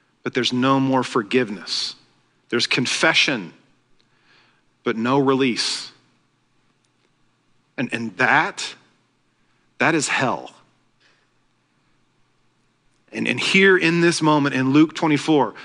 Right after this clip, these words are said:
the light from the sun was gone. It foreshadows that day. It foreshadows that moment when Jesus separates good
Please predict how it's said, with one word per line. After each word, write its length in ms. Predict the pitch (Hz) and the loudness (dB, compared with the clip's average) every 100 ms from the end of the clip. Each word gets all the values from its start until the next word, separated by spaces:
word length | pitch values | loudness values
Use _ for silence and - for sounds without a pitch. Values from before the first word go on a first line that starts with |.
| - | -8
the 100 | - | -4
light 500 | 117 127 135 147 151 | 0 2 4 2 0
from 180 | 147 139 | -4 -2
the 80 | 123 | 0
sun 600 | - 165 143 143 139 143 - - | 0 2 2 2 -2 -6 -10 -10
was 160 | 107 | -10
gone. 640 | - 139 120 117 98 85 85 _ _ _ _ _ - | -4 -2 0 -2 -4 -10 -18 _ _ _ _ _ -8
It 120 | 117 | -6
foreshadows 800 | - 147 156 151 143 143 143 139 | -2 2 2 2 2 2 0 0
that 200 | 139 127 | -2 0
day. 300 | 135 110 - _ _ _ _ _ | -4 -4 -12 _ _ _ _ _
It 100 | 117 | -6
foreshadows 680 | - 151 156 - 139 151 135 | -2 0 2 2 2 0 0
that 160 | 147 | 0
moment 320 | 120 120 90 - _ _ _ _ _ _ _ _ _ _ - | -2 -6 -10 -16 _ _ _ _ _ _ _ _ _ _ -10
when 120 | 110 | -6
Jesus 500 | - 156 165 127 107 | -2 2 2 0 -2
separates 720 | - - 147 127 107 95 - | -2 0 -2 -4 -8 -8 -10
good 520 | - - 147 104 92 | -6 -2 0 -2 -10